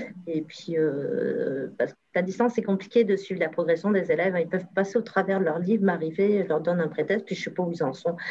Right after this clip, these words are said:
Donc, euh, c'est le seul moyen, si tu veux, que j'ai trouvé, euh,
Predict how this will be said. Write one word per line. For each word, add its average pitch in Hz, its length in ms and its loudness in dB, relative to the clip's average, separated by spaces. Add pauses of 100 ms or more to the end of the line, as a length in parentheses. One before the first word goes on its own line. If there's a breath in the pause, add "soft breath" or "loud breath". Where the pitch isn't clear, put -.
(280 loud breath)
Donc, 165 300 4
euh, 165 80 6
c'est 180 140 0
le 190 60 2
seul 240 240 4
moyen, 202 300 4
si 214 160 -4
tu - 160 -12
veux, 196 240 4 (160)
que 165 200 0
j'ai 160 140 -2
trouvé, 170 520 -2
euh, 151 140 4